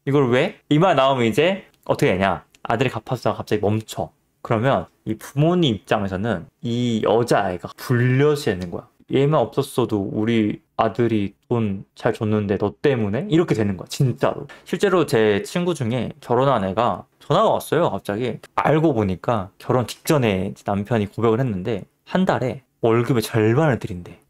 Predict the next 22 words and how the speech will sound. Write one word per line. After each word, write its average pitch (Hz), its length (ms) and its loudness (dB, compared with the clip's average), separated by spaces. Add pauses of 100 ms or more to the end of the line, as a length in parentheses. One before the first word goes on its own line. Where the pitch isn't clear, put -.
부모님한테. 117 580 -4 (160)
"이거 117 160 2
어떻게 101 320 -2
해야 101 80 0
되냐는 82 220 -8
거야. - 200 -18 (140)
먼저 143 500 2
든 123 140 2
생각이, 117 240 2
너는?" 110 400 2 (100)
이랬죠. - 220 -4
그러니까 113 240 -8 (120)
자기는 127 340 2
다행히 113 580 0 (100)
엄마 104 280 0
아빠가 95 420 -2 (200)
노후 110 280 -2
대비가 98 380 -2
되어 120 260 0
있다. - 400 -8 (160)
"어떡할까?" 120 720 0
이러더라고. 85 440 -2